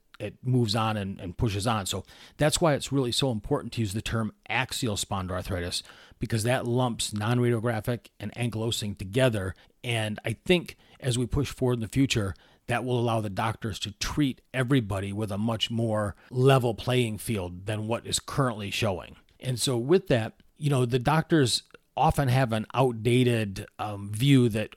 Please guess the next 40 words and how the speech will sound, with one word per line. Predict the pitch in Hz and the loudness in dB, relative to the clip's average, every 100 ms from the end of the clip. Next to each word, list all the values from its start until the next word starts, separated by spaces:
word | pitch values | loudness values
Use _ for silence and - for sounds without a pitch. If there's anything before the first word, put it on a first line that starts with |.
| _ - | _ 2
only | 139 135 | 6 6
men | 123 123 120 | 6 4 2
get | 107 107 | 0 0
A | 107 | 0
S. | 92 - - - | -2 -4 -8 -8
I | 85 | -4
see | - - 160 | 0 2 4
that | 135 | 2
on | 117 | 2
the | 101 | 0
forums | 127 113 104 104 | 0 0 -2 -4
all | 104 | -4
the | 104 | -4
time, | - 101 101 | -4 -4 -4
and | 104 | -4
we | 139 151 | 4 6
all | 135 | 6
know | 123 107 | 4 0
that | 101 | -2
that's | 101 - | -6 -4
not | 107 95 - | -4 -6 -8
true, | - 80 58 - - _ | -8 -8 -10 -18 -20 _
and | 127 127 | -2 -2
that | 113 - | -4 -6
the | |
symptoms | - 147 127 127 | 0 0 2 0
are | 113 | 0
more | 110 120 110 | 0 0 0
mild | 107 123 127 113 | 2 2 2 0
in | 104 107 | -4 -4
women | 107 107 107 - _ - | -2 -2 -4 -8 _ -10
sometimes, | - - 139 127 104 82 87 - - - - | -2 2 4 4 2 -2 -8 -12 -14 -20 -8
and | 127 127 | -2 2
that | 135 - | 0 0
can | 135 127 117 120 | -4 -2 -2 0
lead | 131 131 113 | 0 0 -2
to | - 127 | -2 -2
a, | - 110 104 104 95 _ _ - | -2 -4 -4 -4 -8 _ _ -10
you | 110 | -8
know, | 104 | -10